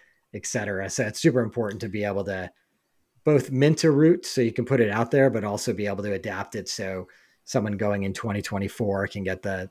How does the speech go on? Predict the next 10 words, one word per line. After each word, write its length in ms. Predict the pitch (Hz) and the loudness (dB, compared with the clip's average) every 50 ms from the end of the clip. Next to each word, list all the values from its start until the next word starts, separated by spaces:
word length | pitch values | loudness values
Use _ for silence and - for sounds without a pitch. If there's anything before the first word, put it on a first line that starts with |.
| _ | _
the 120 | - 120 117 | -4 -2 0
latest 340 | 120 113 104 101 - - | 0 0 -2 -2 -4 -4
information 540 | 120 98 - - 98 95 92 92 - - 101 | -6 -6 -6 -6 -6 -6 -4 -4 -4 -4 -4
about 360 | 92 92 92 90 95 92 - _ _ _ _ _ _ _ _ - | -6 -6 -6 -6 -6 -8 -8 _ _ _ _ _ _ _ _ -6
what's 280 | 107 107 101 - - | -4 -4 -2 -2 -4
working 600 | 104 101 95 95 95 - - 101 95 92 92 95 - _ | -4 -2 0 -2 -2 -2 -4 -6 -4 -4 -6 -8 -10 _
in 160 | - 113 98 95 | -8 -6 -4 -4
an 240 | 95 90 90 87 - | -2 -4 -4 -6 -6
individual 500 | - 107 101 95 90 95 90 95 90 87 | -6 -4 -4 -2 -2 -2 -2 -2 -4 -4
province. 680 | - - 98 90 92 92 90 85 82 - - - - | -4 -4 -4 -4 -4 -4 -6 -8 -6 -6 -8 -8 -10